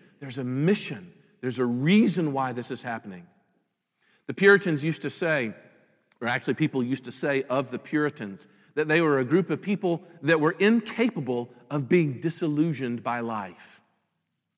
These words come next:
I love this, because they were so convinced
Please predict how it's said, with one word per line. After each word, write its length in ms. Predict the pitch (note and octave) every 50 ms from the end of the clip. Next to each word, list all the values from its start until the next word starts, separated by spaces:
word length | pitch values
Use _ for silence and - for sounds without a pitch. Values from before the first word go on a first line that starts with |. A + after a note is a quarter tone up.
| _ _ _ _ _ -
I 40 |
love 280 | C3+ C3 C3 C3 B2 A2
this, 380 | G2+ G2+ F2+ E2+ - - - _ _ _ _ _ _ _ _ _ _ _
because 200 | C#3+ D3 D#3+ D3+
they 80 | E3+
were 120 | D3+ C#3 B2+
so 280 | - - - F#3+ G3
convinced 640 | - - F3+ D#3+ C#3 B2 C#3+ E3+ E3 - - - -